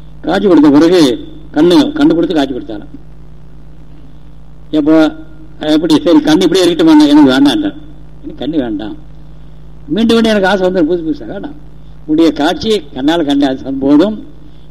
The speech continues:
ஆயுள் உள்ள வரைக்கும் மனசு வேலையே பார்த்துக்கிட்டு இருக்கேன், இந்த கண்ணு மூலம் என்ன பார்க்க மாட்டேன்" அப்படின்றார்.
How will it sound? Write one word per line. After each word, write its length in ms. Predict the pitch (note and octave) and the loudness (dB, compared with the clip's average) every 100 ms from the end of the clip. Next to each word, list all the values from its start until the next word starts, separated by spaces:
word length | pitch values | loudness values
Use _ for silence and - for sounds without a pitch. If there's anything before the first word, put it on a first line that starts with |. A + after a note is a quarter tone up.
| - | -10
ஆயுள் 260 | B2+ G3 G4 | -2 2 4
உள்ள 100 | E4 | 6
வரைக்கும் 420 | C#4 B2 G3+ A3 D#3 - - - | 4 2 0 -2 -6 -16 -18 -2
மனசு 220 | D#3 F#3 G#3+ | -2 2 2
வேலையே 220 | A3 A#3+ | 2 2
பார்த்துக்கிட்டு 340 | G3+ F#3 D#3 | 2 4 2
இருக்கேன், 240 | A#2 G#2 - - - - - | 0 -6 -12 -18 -18 -18 -18
இந்த 140 | - C#3+ | -10 -6
கண்ணு 200 | C#3+ F3 | -2 0
மூலம் 220 | G3+ G#3 | 2 2
என்ன 100 | F#3 | 0
பார்க்க 300 | D3+ C#3+ E3+ D3 | 2 2 4 2
மாட்டேன்" 280 | A2+ A#2+ A2+ | 2 -6 -8
அப்படின்றார். 400 | G#2+ G#2 - | -12 -14 -18